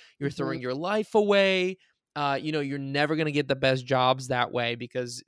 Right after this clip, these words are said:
Speaker 1: the idea was like, "Well, y-, there's no way that you're gonna get the most opportunity doing that." So what gave you the confidence or the, like, why invest your time in getting a remote career?
Speaker 2: Yeah, I love that question because I,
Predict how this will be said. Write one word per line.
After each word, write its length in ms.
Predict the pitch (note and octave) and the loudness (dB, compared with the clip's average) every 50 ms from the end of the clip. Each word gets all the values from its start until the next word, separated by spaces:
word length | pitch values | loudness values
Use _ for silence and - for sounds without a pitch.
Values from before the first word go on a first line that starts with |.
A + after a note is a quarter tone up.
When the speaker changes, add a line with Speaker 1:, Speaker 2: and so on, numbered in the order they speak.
| - | -14
Speaker 1:
the 100 | A#2+ B2 | -10 -10
idea 300 | A#2+ A#2+ A#2+ - C#3 C3+ | -10 -10 -8 -6 -6 -6
was 160 | C3 C3 B2 | -6 -6 -8
like, 140 | C3 B2 - | -10 -10 -8
"Well, 100 | C3 C3 | -6 -6
y-, 160 | C3 B2+ B2 B2 _ | -6 -8 -10 -12 _
there's 240 | - C#3 C3 C3 B2 | -4 -4 -4 -4 -4
no 160 | B2 C3+ C#3 C#3+ | -4 -2 -2 -2
way 200 | C#3 C#3 C#3 C#3+ | 0 -2 -2 -4
that 80 | C3 | -4
you're 100 | B2 C3 | -6 -8
gonna 140 | B2+ C3 B2 | -8 -8 -8
get 160 | A#2+ C3 A#2 | -8 -8 -8
the 60 | C3+ B2+ | -8 -8
most 220 | B2 A#2+ B2 - | -6 -6 -6 -6
opportunity 440 | A#2 A#2 - A#2 A2+ - A#2+ A2+ A2+ | -6 -8 -8 -10 -14 -12 -12 -12 -12
doing 220 | A2 A2+ A#2+ B2 | -12 -14 -14 -12
that." 180 | A#2+ - - - | -12 -14 -10 -6
So 100 | C#3+ C3 | -4 -4
what 240 | B2+ C3 D3 E3 D#3 | -2 -2 -2 -2 -2
gave 200 | F3 F3 F3 F3+ | -2 -2 -2 -2
you 60 | F#3 | -4
the 100 | D3 C#3 | -6 -6
confidence 640 | - - - B2 C3 C3 - - C3 B2+ B2 A#2+ - | -6 -6 -6 -4 -4 -4 -4 -6 -4 -4 -6 -8 -8
or 220 | - B2+ B2 B2 | -8 -6 -6 -6
the, 400 | A#2+ A#2+ B2+ A#2+ A#2+ A#2+ A#2 A2+ - _ _ _ _ _ _ _ _ _ _ - | -6 -6 -6 -4 -4 -4 -6 -6 -8 _ _ _ _ _ _ _ _ _ _ -8
like, 180 | C3+ C3+ C3 - | -6 -6 -6 -8
why 480 | - B2 B2 B2 B2+ C3+ C3+ C3+ C#3+ C#3+ | -12 -18 -12 -6 -2 0 2 2 2 2
invest 500 | C#3 C#3 C3+ C3 B2 C3 B2+ B2 - - | 0 -2 -4 -4 -6 -6 -6 -6 -8 -10
your 100 | B2+ - | -10 -10
time 360 | - - B2 A#2+ B2 B2 A#2+ | -6 -4 -2 -2 -2 -2 -6
in 80 | A#2+ A#2 | -10 -12
getting 240 | A#2+ B2 B2 A#2+ A#2+ | -12 -12 -10 -10 -10
a 40 | |
remote 300 | A#2+ A#2 A#2 A#2 A#2 A#2 | -12 -12 -10 -12 -14 -14
career? 420 | _ _ A#2+ A#2 A2+ A2 - - - _ _ _ _ _ _ _ _ _ | _ _ -18 -16 -14 -14 -16 -18 -20 _ _ _ _ _ _ _ _ _
Speaker 2:
Yeah, 360 | - F#3 F3 F3+ F3 E3+ D3+ C#3+ | -8 -4 0 0 2 0 0 -2
I 240 | D3 E3+ F3 F3 F3 | -2 -2 -2 0 -2
love 640 | E3+ E3 D#3 D#3 D#3 D#3+ D#3+ E3 E3 E3+ E3 E3 E3 | -2 -4 -6 -6 -4 -2 -2 0 0 -2 -2 -4 -6
that 240 | E3+ D#3 D3 - | -6 -8 -8 -10
question 420 | - - D#3+ D3+ C#3 - D#3+ D3+ D#3 | -12 -12 -10 -10 -8 -6 -6 -6 -4
because 340 | D#3 D3+ - D#3+ D#3+ D3+ - | -6 -6 -6 -8 -8 -8 -10
I, 680 | - - E3 E3+ E3 D#3+ E3 E3+ E3 E3 E3 E3 - | -12 -6 -4 -2 -2 0 0 -2 -2 -2 -2 -2 -4